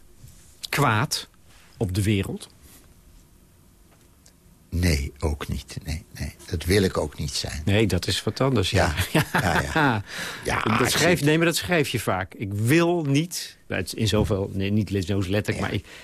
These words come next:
Speaker 1: ik wil eigenlijk, maar ik heb ergens een van die zinnen opgeschreven. Ik weet niet of ik hem zo gauw kan vinden. Ik probeer... Pagina tweehonderdvijfenzestig van Vijf Bijlen. "Ik probeer zonder verontwaardiging te leven."
Speaker 2: Ja,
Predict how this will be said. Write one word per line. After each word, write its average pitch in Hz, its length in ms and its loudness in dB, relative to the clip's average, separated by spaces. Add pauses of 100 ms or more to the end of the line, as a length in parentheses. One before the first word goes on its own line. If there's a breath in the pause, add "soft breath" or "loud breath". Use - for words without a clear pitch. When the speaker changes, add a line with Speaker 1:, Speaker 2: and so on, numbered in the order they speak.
(140 loud breath)
Speaker 1:
ik 98 220 -2
wil 147 240 4
eigenlijk, 127 380 0
maar - 120 -10
ik 95 100 -12
heb - 120 -6
ergens 101 280 -2
een 110 200 2
van 104 80 -2
die 95 100 2
zinnen 101 260 2
opgeschreven. 95 640 -4 (1080 loud breath)
Ik - 80 -16
weet 92 80 -2
niet 95 60 2
of 90 80 -4
ik 92 80 -6
hem 95 80 0
zo 95 140 2
gauw 95 160 0
kan 90 180 -2
vinden. 92 420 0 (140)
Ik 123 220 0
probeer... 143 880 2 (760)
Pagina 139 340 2
tweehonderdvijfenzestig 143 1000 2
van 135 340 2
Vijf 127 420 0
Bijlen. 101 480 0
"Ik 127 220 0
probeer 139 720 2 (140)
zonder 135 640 2
verontwaardiging 117 920 0
te - 80 -2
leven." 98 380 0
Speaker 2:
Ja, 92 300 0